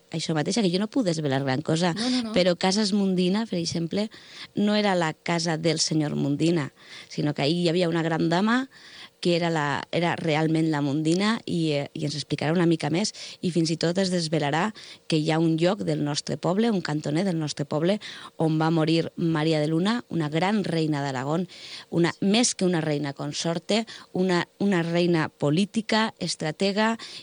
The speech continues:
Speaker 1: i que gràcies a ella se va conformar també el gran regne d'Aragó, que és el que, el que ara ha meritat, i moltes més coses que descobrirem en aquesta, en aquesta xerrada històrica, en aquest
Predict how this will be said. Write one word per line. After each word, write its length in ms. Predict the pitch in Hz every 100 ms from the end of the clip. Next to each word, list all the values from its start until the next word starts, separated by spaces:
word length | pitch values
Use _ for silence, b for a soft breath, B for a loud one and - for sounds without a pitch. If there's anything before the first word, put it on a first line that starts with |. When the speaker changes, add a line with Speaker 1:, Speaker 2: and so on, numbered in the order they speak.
| -
Speaker 1:
i 100 | 185
que 160 | 165
gràcies 380 | 160 170 - 175
a 80 | 170
ella 180 | 175 175
se 140 | 175
va 80 | 165 160 _
conformar 400 | 160 165 156 151
també 240 | 156 160
el 80 | 165
gran 300 | 160 160 160
regne 340 | 160 165 160
d'Aragó, 400 | 151 147 147 160
que 240 | 165 180 -
és 200 | 175 170
el 220 | - 165 156
que, 380 | 156 143 139 -
el 160 | 151
que 120 | - 175
ara 80 | 151
ha 80 |
meritat, 540 | 139 135 131 135 - - _ B B
i 100 | - 156
moltes 260 | 160 156 143
més 140 | 135
coses 260 | - 151 185
que 100 | 196
descobrirem 560 | 170 - 139 131 139 156
en 100 | 151
aquesta, 440 | 151 151 - 143 - B B B
en 140 | 170 156
aquesta 480 | 147 156 - 160 - -
xerrada 400 | 160 156 165 156
històrica, 480 | - - 160 165 226
en 120 | 180
aquest 260 | - 156